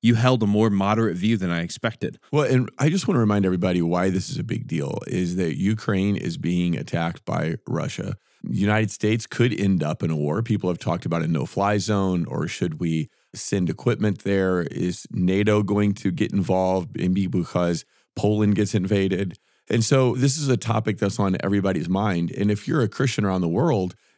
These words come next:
Speaker 2: this is a topic that you have to deal with quite a bit. For us here in the United States, protected by the oceans,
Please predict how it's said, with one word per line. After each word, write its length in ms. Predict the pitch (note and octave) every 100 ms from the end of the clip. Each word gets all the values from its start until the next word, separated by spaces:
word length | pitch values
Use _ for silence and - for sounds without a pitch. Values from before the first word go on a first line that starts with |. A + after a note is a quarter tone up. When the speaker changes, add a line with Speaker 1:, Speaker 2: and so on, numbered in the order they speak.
| -
Speaker 2:
this 220 | G#2+ A#2
is 120 | D#3
a 40 | C3
topic 440 | - G2+ G#2+ G2
that 120 | F#2
you 120 | F2 A#2+
have 140 | B2+
to 80 | A2
deal 320 | D#2 F#2 A2
with 300 | G2+ G#2 G#2
quite 200 | - A2
a 60 | F2
bit. 500 | - G2 E2+ - -
For 320 | - G#2+ G#2 -
us 160 | D3 C3+
here 100 | D#3+
in 80 |
the 60 | A2+
United 260 | G#2 F2 -
States, 360 | - F#2 G2
protected 540 | - F2 - F#2 - E2+
by 140 | E2+
the 100 | D2+
oceans, 540 | G2 G#2+ - G2 F#2